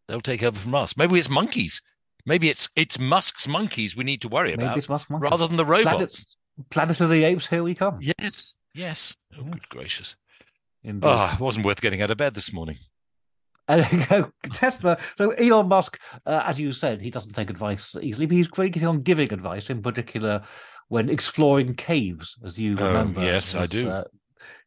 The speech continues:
Speaker 2: his litigious, uh, victim. And, um, what happens when you explore caves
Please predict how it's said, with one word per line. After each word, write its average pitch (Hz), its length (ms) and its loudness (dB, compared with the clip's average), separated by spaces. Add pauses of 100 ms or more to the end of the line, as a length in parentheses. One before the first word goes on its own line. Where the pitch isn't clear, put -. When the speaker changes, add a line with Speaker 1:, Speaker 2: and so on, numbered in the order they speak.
Speaker 2:
his 110 240 -8
litigious, 120 800 -2 (760)
uh, 104 680 -8
victim. 120 600 -2 (800)
And, 175 480 4 (160)
um, 180 460 0 (260)
what 202 320 -2
happens 143 760 -4
when 190 240 -2
you 208 140 2
explore 190 600 -4
caves 185 500 -4